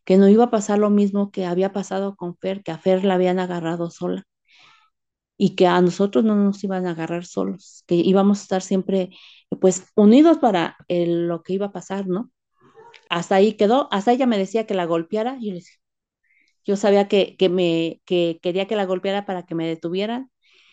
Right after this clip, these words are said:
y no lo hice, eh, me metí a mi domicilio y se fue. Y cuando yo salgo por el pam,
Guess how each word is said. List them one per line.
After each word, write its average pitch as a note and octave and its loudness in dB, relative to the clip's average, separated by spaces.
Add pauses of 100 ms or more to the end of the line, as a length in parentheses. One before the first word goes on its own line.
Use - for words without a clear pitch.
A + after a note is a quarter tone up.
y F3 0
no F#3 4
lo G3 6
hice, C4+ 0 (100)
eh, F3+ 0
me F3 2
metí E3+ -4
a F#3 -4
mi G3 -4
domicilio A#3 -6
y A#3+ -6
se G3 -8
fue. C4+ -10 (960)
Y - -14
cuando G3 0
yo G#3 0
salgo A3+ -2
por F3+ 2
el F3 -2
pam, G#3 -2